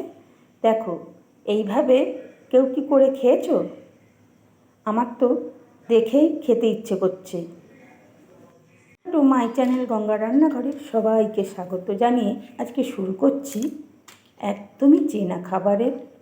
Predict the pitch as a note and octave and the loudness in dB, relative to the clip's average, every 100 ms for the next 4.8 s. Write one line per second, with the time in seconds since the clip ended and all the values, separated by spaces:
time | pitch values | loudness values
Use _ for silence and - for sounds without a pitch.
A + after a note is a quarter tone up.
0 | _ - _ - C4+ - - - G3+ G3+ | _ -20 _ -6 -6 -6 -10 -4 -2 -2
1 | B3 B3+ A#3+ G3+ F#3+ A3 C#4+ - G#3 G#3 | -2 -2 -4 -6 -2 -2 -2 -4 -4 -2
2 | B3+ A#3+ G3 F3 F3+ A3+ - - F#3+ F3+ | -2 -2 -2 -2 -2 -4 -6 -14 -6 -4
3 | E3 F3 F3 - - _ _ _ _ _ | -4 -6 -10 -14 -20 _ _ _ _ _
4 | _ _ _ A#3 B3+ C#4+ D#4+ | _ _ _ 2 6 6 6